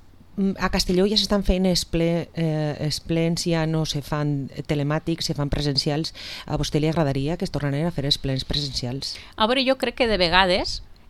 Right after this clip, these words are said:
Speaker 2: eh, sí que és més productiu fer els plenaris presencials. El que caldria és buscar un lloc, un espai en el que se pogueren realitzar els plenaris en tota, en totes les condicions, eh,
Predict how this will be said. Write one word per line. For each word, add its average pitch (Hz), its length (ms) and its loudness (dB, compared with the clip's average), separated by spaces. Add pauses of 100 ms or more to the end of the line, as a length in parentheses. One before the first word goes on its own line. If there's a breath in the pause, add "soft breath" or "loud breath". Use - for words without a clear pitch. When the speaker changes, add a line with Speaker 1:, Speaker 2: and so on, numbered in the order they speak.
(160)
Speaker 2:
eh, 202 460 2
sí - 280 2
que 214 260 4
és - 280 0
més 208 220 0
productiu 190 680 0 (180)
fer 190 140 0
els 160 160 -2
plenaris 165 400 0
presencials. 175 640 0
El 170 80 -4
que 175 100 -4
caldria 196 380 0
és 196 80 -2
buscar 196 500 2 (280)
un 180 460 -2
lloc, 214 400 0 (120)
un 185 140 -2
espai 208 540 2
en 247 80 -2
el 190 120 2
que 180 120 -2
se 170 100 -6
pogueren 175 560 -6 (300 loud breath)
realitzar 180 440 2
els 180 120 -2
plenaris 175 560 -4 (100)
en 214 320 2 (100)
tota, 220 540 4
en 208 100 -2
totes 208 220 -2
les 240 140 -4
condicions, 196 600 -2
eh, 185 320 -2